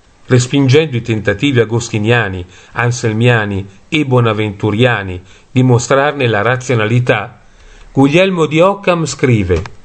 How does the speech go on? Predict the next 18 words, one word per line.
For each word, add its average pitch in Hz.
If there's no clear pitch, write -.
che 143
un'unica 185
essenza 170
semplicissima 143
sia 156
tre 127
persone 123
realmente 120
distinte 156
è 143
cosa 180
di 147
cui 185
nessuna 165
ragione 139
naturale 117
può 123
persuadere, 107